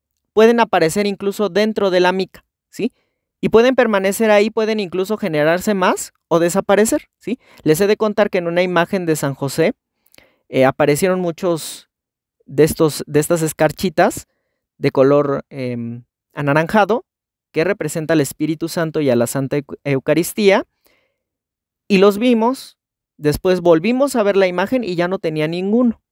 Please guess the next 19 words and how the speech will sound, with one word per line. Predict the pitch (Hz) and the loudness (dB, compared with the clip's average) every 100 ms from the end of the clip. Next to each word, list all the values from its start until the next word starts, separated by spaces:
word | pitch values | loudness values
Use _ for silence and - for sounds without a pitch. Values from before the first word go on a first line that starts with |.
| _ _ | _ _
¿sí? | - 240 - _ _ | -8 -6 -8 _ _
Entonces | 185 190 | -4 -4
pueden | - 233 254 | 2 2 4
desaparecer | 240 233 214 190 208 | 2 0 0 -2 -2
o | 220 | -6
pueden | 185 185 185 | -4 -4 -4
perdurar. | 156 151 151 175 180 _ _ _ _ _ _ _ | -4 -4 -2 -2 -4 _ _ _ _ _ _ _
Entonces, | - 175 196 185 - _ _ | -4 2 2 2 -8 _ _
sean | - 214 214 | 2 4 4
muy | 214 196 | 2 2
observadores, | 190 208 190 208 214 196 233 - - _ _ _ _ _ _ _ | 0 0 2 2 4 2 0 -4 -18 _ _ _ _ _ _ _
pero | 220 220 214 254 415 _ _ _ _ _ _ | 4 4 4 0 -4 _ _ _ _ _ _
nunca | 180 196 240 254 262 | -10 -2 -2 2 2
debemos | 233 180 185 208 | 4 2 0 -4
de | 190 160 | -2 -4
buscar | 135 - 151 160 - _ _ | -4 -4 -4 -4 -6 _ _
los | 139 143 | -8 -4
fenómenos | 156 151 143 143 135 | 0 2 2 2 0
místicos. | 160 170 165 - - 123 - | 0 -2 -2 -6 -10 -10 -12